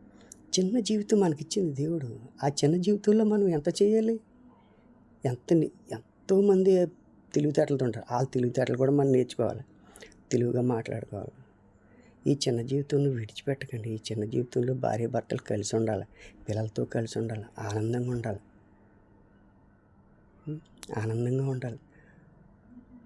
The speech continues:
అందరితో కలిసి ఉండాలి, పక్క వాళ్ళతో కలిసి ఉండాలి. మంచి, మంచిగా వస్తుంది ఎప్పుడండి. "ఒరే, మీరు చచ్చిపోయాడంటే చూడరా ఎంత జనం వెళ్తున్నారా" అనిపించుకోవాలి,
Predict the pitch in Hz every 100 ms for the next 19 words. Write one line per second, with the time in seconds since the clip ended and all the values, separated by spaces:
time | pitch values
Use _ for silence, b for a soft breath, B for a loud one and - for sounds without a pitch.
0 | - 107 117 127 - 139 135 127 131 127
1 | 120 110 107 123 123 131 127 123 120 127
2 | 123 107 113 127 - - - - 131 -
3 | 190 180 151 - 147 - 135 110 104 b
4 | b b b - 117 117 120 123 110 110
5 | - 139 139 131 135 127 117 117 117 120
6 | 127 104 101 110 104 107 113 113 123 123
7 | 120 - - 117 127 120 - 117 107